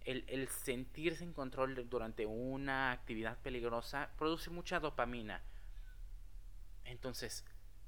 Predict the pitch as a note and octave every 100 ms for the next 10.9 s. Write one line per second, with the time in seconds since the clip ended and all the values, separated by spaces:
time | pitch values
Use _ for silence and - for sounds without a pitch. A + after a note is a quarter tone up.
0 | - - - - D3+ D3+ - F#3+ A3+ A3
1 | G#3+ G#3+ C#3 C3+ C#3+ - E3 C3+ B2+ C3+
2 | C#3+ D#3 D#3 F3 - D3 A#2 B2 A2 A2+
3 | C3 B2+ B2 B2+ - C3+ C#3+ D3 C#3 A#2+
4 | C3 C#3+ C3 A2 - A2+ G#2+ B2 - -
5 | - - E3 G#3 G#3 - G3 F3 - B2+
6 | C3 A#2+ C3 B2+ C3 D3 - B2+ A2+ G#2
7 | B2 A2+ A#2+ G#2+ F#2+ - - - - A#2
8 | A2+ C3 C3 C3+ B2+ A#2+ C3 B2+ D#3 E3+
9 | - - - - - B3+ - G#3 A3 A3+
10 | A3 F#3+ F3+ E3+ E3 F#3 F#3+ F3+